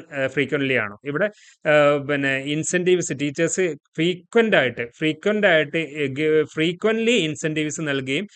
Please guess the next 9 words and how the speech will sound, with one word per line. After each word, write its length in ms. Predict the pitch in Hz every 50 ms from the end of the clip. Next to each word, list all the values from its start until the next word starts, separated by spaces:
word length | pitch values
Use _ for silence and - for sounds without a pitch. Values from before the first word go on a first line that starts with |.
| - - - _
അതേപോലെ 400 | 143 147 165 175 160 170 160 156
തന്നെ 280 | 151 156 156 151 156 160 151 143
പിന്നെ 380 | - 156 143 143 139 135 131 131 131 127 127 131 135 139 131
ഫീഡ്ബാക്കുകൾ 640 | - 160 156 160 147 170 170 165 165 165 156 175
നൽകുകയൊക്കെ 500 | 170 160 147 139 139 139 151 147 123 151
ചെയ്യുമ്പോഴാണ് 720 | 143 - 151 139 135 135 143 139 147 143 135 127 127 160 226 - _ _ - _ _ -
കുട്ടികളിൽ 460 | 151 120 160 151 160 156 156 180 196
ഒരു 220 | 165 147 143 143
എന്തുണ്ടാവുക? 520 | 147 139 139 143 139 131 131 131 123 123